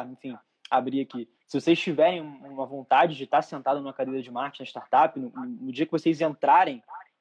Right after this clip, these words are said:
pensam, pen-, pensem, na verdade, pensem em como conectar toda a inteligência de dados de marketing com tudo que é pensado, com tudo que é levantado de hipótese em outras áreas, principalmente na área de vendas, cara. A gente,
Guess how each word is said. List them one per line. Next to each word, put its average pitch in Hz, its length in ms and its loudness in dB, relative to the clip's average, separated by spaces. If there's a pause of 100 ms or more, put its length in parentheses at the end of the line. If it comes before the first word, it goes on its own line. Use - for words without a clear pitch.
(520)
pensam, 226 540 -2 (320)
pen-, 160 180 0
pensem, 165 400 -6
na 113 80 -14
verdade, 113 420 -8
pensem 202 440 -2 (220)
em 165 80 -6
como 220 340 6
conectar 180 680 2 (560)
toda 262 220 4
a - 20 0
inteligência 214 480 -2
de 156 80 -20
dados 139 280 0
de 127 60 -20
marketing 135 500 -8 (520)
com 170 200 -2
tudo 233 340 4
que - 140 2
é 202 60 6
pensado, 160 760 2
com 151 140 -12
tudo 180 220 -12
que - 120 -2
é 165 60 6
levantado 156 480 -2
de 143 100 -12
hipótese 139 440 -2
em 147 40 -12
outras 143 260 -6
áreas, 123 200 -4
principalmente 180 760 -4
na 156 80 -8
área 156 100 -8
de 156 80 -16
vendas, 120 340 -12
cara. - 180 -8
A - 460 -14
gente, 147 240 0